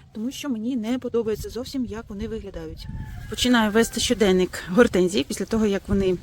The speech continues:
захворіли від моєї <laughs> любові. І показую вам, як вони виглядають на вісімнадцяте вересня дві тисячі двадцять четвертого року. Це азуро. Ось так воно виглядає.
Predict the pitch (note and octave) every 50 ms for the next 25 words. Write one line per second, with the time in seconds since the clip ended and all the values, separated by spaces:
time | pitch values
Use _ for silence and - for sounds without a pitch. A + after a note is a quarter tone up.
0 | - - - - - - - - - - - - - - F#3 B3 C4 - A#3 G#3+
1 | G#3 B3 D#4 F4 F#4+ G4 - - - - - A#3+ B3+ B3 - - - - - B3
2 | B3+ A#3 B3 C4 C4 C4 B3 - - - - A#3 A3+ C4 G#3 G3+ B3 C4 B3+ B3+
3 | C4 C4 C4 - - - - - - - - - - - - C#4+ E4 G4 F#4+ -
4 | - A3 - G#3 A#3+ C4 A#3+ A#3 A3 G#3+ G3+ G3+ G#3+ A#3 B3 B3 - - - A3
5 | G3+ G#3+ A3 A3 G#3+ G#3 F#3+ G3+ - F#3 F#3+ G3 A3 B3+ B3 - G3 G#3+ A#3 A#3+
6 | A3 G3 G3+ G#3 A3+ - - G#3 G3 F#3 F#3+ G3+ A#3 C4+ - - - - B3+ A#3
7 | E3+ D#3 D#3 D#3+ E3 - - F3 F3 E3+ F3 E3+ - A#3 - - - C4 A#3 -
8 | F3 G#3 - - - - - G3+ G#3 - G3+ F3 E3 E3 D#3 - E3+ - - -
9 | - - - - - - - C4+ C#4 - B3 A3+ F#3+ G3+ G3+ F3+ F3 F#3+ A#3+ F4
10 | - - - - - - - - - - - - G#3 - - A#3 A#3+ - G3+ F#3+
11 | F#3 F3+ B3+ B3 A#3 A#3 A3 F3+ G#3 F3 E3+ F3 F#3+ A#3+